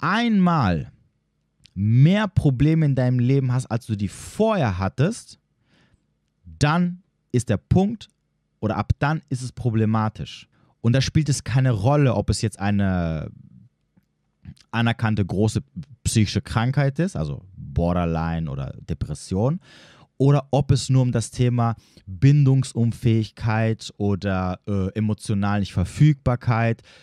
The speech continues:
ähm, oder was auch immer.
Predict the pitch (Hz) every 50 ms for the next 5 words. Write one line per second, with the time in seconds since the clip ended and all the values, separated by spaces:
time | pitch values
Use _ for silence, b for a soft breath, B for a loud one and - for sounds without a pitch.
0 | B B B - - 95 95 92 92 90 92 98 - - 101 104 92 98 98 95
1 | 92 90 90 90 - _ _ - - - - 98 - - 98 82 - - 92 87
2 | 78 71 67